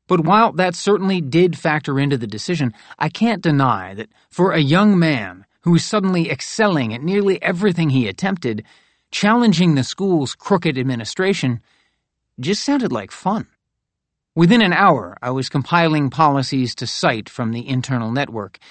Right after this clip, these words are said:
and before the day was done, my email was sent. The next morning, the head of the school had me come into his office. He admitted the school had gone off the rails, but said the problems weren't anything he could solve.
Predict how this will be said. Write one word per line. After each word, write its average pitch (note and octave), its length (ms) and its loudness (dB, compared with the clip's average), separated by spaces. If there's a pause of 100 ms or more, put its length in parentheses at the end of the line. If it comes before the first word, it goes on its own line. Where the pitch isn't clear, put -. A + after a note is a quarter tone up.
(120)
and A#2 140 -6
before D3 320 -2
the C3+ 100 -2
day C3+ 220 0
was B2 200 -2
done, D#3+ 380 2 (180)
my D3+ 320 2
email A#2 460 -2
was A2+ 160 -10
sent. - 340 -10 (1300)
The D3+ 140 0
next G#3+ 280 2
morning, E3 460 0
the A2+ 240 -4
head D3+ 220 2
of C3+ 100 -2
the C3 60 -2
school D3+ 500 -2
had F#3+ 240 2
me F3+ 200 -2
come A3+ 240 0
into G3+ 180 0
his G#3 100 -2
office. G3 440 -4 (420)
He D3+ 200 2
admitted E3 480 4 (200)
the G3 100 -2
school G#3 360 0
had G#3+ 140 2
gone F#3+ 200 4
off F3 160 2
the E3+ 80 -2
rails, F3 520 -4 (360)
but C#3 160 0 (240)
said G3+ 200 2
the C#3+ 80 -2
problems E3 540 4
weren't F3 240 4
anything C#3+ 460 2
he A#2+ 260 -2
could A#2 220 -10
solve. E3+ 500 -4